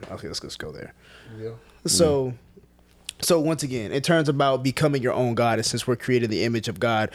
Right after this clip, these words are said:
Speaker 1: so, okay, so let's just go here, right? Let's, uh, oh, go ahead, Aki.
Speaker 2: Okay, so what's the danger in that, of saying that?
Speaker 1: What, that I'm a god?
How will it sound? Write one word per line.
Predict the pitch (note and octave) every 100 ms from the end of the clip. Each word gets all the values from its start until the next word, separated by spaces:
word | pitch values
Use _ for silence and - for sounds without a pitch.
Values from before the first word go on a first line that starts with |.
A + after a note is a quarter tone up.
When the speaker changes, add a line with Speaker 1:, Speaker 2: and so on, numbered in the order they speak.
| - - -
Speaker 1:
so, | - -
okay, | G#3 D#3+ D#3+ - _ -
so | F#3
let's | E3 F3+ -
just | E3
go | E3 D#3+
here, | B2+
right? | G#2+ C#3 - -
Let's, | C#3+ D#3
uh, | D3 C#3 - - -
oh, | C#3 A2
go | C3+
ahead, | C#3 A2
Aki. | A2 D#3
Speaker 2:
Okay, | D3+ B2+ - - - - - -
so | - - D3 B2+ A#2 G#2+ - _ - - - - - -
what's | C#3+ D#3
the | C#3+
danger | B2+ C3+ C3 A2+ A2+
in | G#2+
that, | G#2 E2+ - - - _ _ _ _ -
of | A#2+ -
saying | C3 A#2+ G#2+
that? | F2 D#2+ _ _ _ _ -
Speaker 1:
What, | C3 A2+
that | G#2+ A#2
I'm | A#2
a | G#2
god? | A#2+ A#2+ A#2+